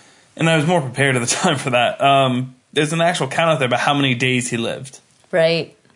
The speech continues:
Speaker 2: Stuck in that one
Speaker 1: In the
Speaker 2: day.
Speaker 1: cycle. It was something
Speaker 2: Mm-hmm.
Speaker 1: like ten years or something like
Speaker 2: Yeah,
Speaker 1: that.
Speaker 2: because he, like, learned to speak different languages
Speaker 1: Yeah.
Speaker 2: and all kinds of crazy stuff.
Speaker 1: Uh-huh.
Speaker 2: Yeah.
Speaker 1: Play the piano.
Speaker 2: Whew.
Speaker 1: Yeah, and
Speaker 2: I,
Speaker 1: then
Speaker 2: I
Speaker 1: he
Speaker 2: tried
Speaker 1: came
Speaker 2: doing
Speaker 1: through
Speaker 2: that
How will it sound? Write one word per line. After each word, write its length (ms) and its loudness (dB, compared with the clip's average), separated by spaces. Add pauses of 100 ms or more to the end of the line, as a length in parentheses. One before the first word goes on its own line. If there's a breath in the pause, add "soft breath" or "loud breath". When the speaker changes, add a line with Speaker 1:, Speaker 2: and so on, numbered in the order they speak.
(320)
Speaker 2:
Stuck 340 -6
in 100 -10
that 120 -10
one 140 -4
Speaker 1:
In 100 2
the 60 2
Speaker 2:
day. 60 2
Speaker 1:
cycle. 380 0
It 20 -2
was 120 -2
something 240 -4
Speaker 2:
Mm-hmm. 80 0
Speaker 1:
like 120 -6
ten 180 -4
years 240 -2
or 40 -8
something 280 -12
like 80 -12
Speaker 2:
Yeah, 80 4
Speaker 1:
that. 60 -6
Speaker 2:
because 200 -2
he, 140 -2
like, 220 -2
learned 240 0
to 60 -4
speak 260 -6
different 300 -10
languages 880 0
Speaker 1:
Yeah. 80 -4
Speaker 2:
and 40 -6
all 180 0
kinds 360 -4
of 80 -14
crazy 320 -10
stuff. 380 -4
Speaker 1:
Uh-huh. 180 -2
Speaker 2:
Yeah. 140 0
Speaker 1:
Play 180 2
the 40 -8
piano. 520 2 (840)
Speaker 2:
Whew. 300 4 (920)
Speaker 1:
Yeah, 340 -2 (100)
and 280 -2
Speaker 2:
I, 40 -2
Speaker 1:
then 200 0
Speaker 2:
I 60 -2
Speaker 1:
he 120 -2
Speaker 2:
tried 160 0
Speaker 1:
came 160 0
Speaker 2:
doing 80 -2
Speaker 1:
through 100 0
Speaker 2:
that 60 2